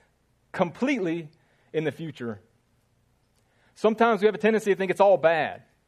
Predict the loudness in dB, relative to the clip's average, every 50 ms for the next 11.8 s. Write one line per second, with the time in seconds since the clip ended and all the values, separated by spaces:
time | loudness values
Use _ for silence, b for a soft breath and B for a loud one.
0 | _ _ _ _ _ _ _ -10 -6 -4 -4 -4 -4 -2 0 2 2 2 0 -4
1 | B B B 0 2 2 2 2 0 -2 -4 -4 -2 0 0 -2 -2 -4 -8 -14
2 | -20 -20 _ _ _ _ _ _ _ _ 2 4 4 4 4 0 0 -2 -4 -4
3 | -6 -10 -16 _ b b b b b b b b b b b b b b b b
4 | b b 0 2 4 6 6 6 4 2 0 B B B B B B -6 -4 -2
5 | -2 -2 -4 -4 -6 -6 -8 -8 -10 -12 -16 -18 -18 -18 b b b b b b
6 | b b b b b b b _ _ _ _ _ _ _ _ _ _ _ _ _
7 | _ _ _ _ _ _ _ _ _ _ _ _ _ _ _ _ _ _ _ _
8 | _ _ _ _ _ _ _ _ _ _ _ -8 -8 -8 -8 -14 -12 -8 -6 -4
9 | -2 0 2 2 0 0 -4 -10 -12 -8 -4 -2 0 0 0 0 0 -2 -4 -6
10 | -6 -2 0 2 2 2 0 -2 -6 -8 -12 -14 -12 -12 -12 -10 -10 -10 -10 -12
11 | -14 -14 -14 -14 -14 -14 -16 -16 -16 -14 -14 -14 -14 -14 -18